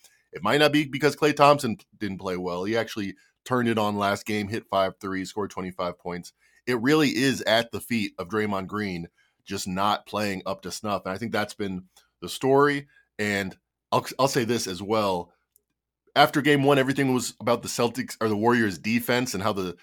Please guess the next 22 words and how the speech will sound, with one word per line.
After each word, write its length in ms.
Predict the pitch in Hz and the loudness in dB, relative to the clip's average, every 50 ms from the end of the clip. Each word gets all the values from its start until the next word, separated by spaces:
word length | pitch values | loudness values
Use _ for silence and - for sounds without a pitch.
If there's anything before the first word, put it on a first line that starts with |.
| _ _ _ | _ _ _
Celtics 380 | - - 123 120 120 117 - - | -4 -2 -2 0 -2 -2 -4 -2
hit 100 | 127 117 | 0 2
all 120 | 117 113 | 2 2
these 200 | 110 117 110 - | 2 -2 -4 -6
threes 440 | - 110 110 113 113 110 117 107 104 | -4 -4 -2 -2 0 0 -2 -2 -2
and 80 | 98 98 | -2 -2
all 100 | 110 107 | -2 -2
the 180 | 107 98 101 - - | -2 -4 -6 -8 -12
adjustments 500 | 104 85 113 117 113 - - 117 113 - | -8 -2 0 0 0 0 -2 -6 -4 -4
they 120 | 117 113 | -2 -2
had 160 | 117 113 101 | 0 -2 -2
to 60 | 110 107 | -2 -2
make. 320 | 110 113 110 110 - - _ _ _ _ _ _ _ _ _ _ _ _ _ _ _ | -2 -2 -2 -4 -8 -14 _ _ _ _ _ _ _ _ _ _ _ _ _ _ _
For 100 | - 147 | -2 0
me, 160 | 143 180 220 | 2 2 2
it's 120 | 226 - - | 2 2 4
always 320 | 120 131 139 143 135 117 | 6 6 8 8 6 4
been 140 | 101 120 110 | 2 0 0
the 120 | 95 - - | 0 2 4
offense. 520 | 92 101 101 - - 85 65 - - - | 4 4 4 2 0 -6 -12 -12 -12 -10
The 100 | - 92 | -6 0
offense 540 | - 117 135 143 143 151 139 135 - - | 4 6 6 6 6 4 2 2 0 -6